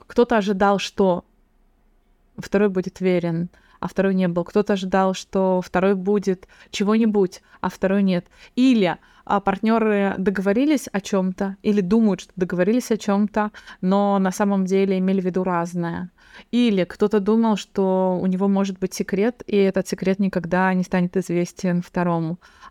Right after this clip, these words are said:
А кто-то второй считает, что не может быть, а, такого плана секретов, а, между ними. Или люди по-разному поняли моногамию,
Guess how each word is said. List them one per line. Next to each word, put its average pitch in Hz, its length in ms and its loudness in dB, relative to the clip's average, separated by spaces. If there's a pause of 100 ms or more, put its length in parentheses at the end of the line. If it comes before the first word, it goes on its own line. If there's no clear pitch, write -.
А 185 200 4
кто-то 190 300 -4
второй 190 360 2
считает, 180 480 -2
что - 180 -6
не 185 100 2
может 175 300 -2
быть, 165 560 -6
а, 175 160 -4
такого 175 340 2
плана 170 340 0
секретов, 175 640 -4 (180)
а, 180 140 -4
между 180 340 -2
ними. 175 360 -2 (360)
Или 226 240 2
люди 202 240 0
по-разному 190 720 0
поняли 185 720 0
моногамию, 175 920 0